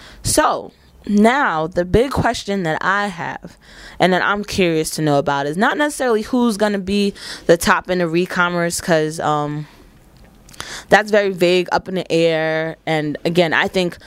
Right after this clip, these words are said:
some of the sites are different all in general. So some are actually selling, some,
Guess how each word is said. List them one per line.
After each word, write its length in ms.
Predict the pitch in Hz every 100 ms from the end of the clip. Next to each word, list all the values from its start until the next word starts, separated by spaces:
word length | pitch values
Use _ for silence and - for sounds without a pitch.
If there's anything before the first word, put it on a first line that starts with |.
| - -
some 340 | - 220 208
of 260 | 190 175 180
the 120 | 180
sites 540 | 175 - 175 170 170 -
are 240 | 165 156 160
different 480 | 165 185 - 180
all 240 | - 170 170
in 100 | 165
general. 440 | 170 170 170 170
So 180 | 165 143
some 360 | - 170 175 -
are 180 | 165 160
actually 420 | 147 156 - - 143
selling, 720 | - 269 269 262 262 262 269 - - -
some, 480 | - 220 202 190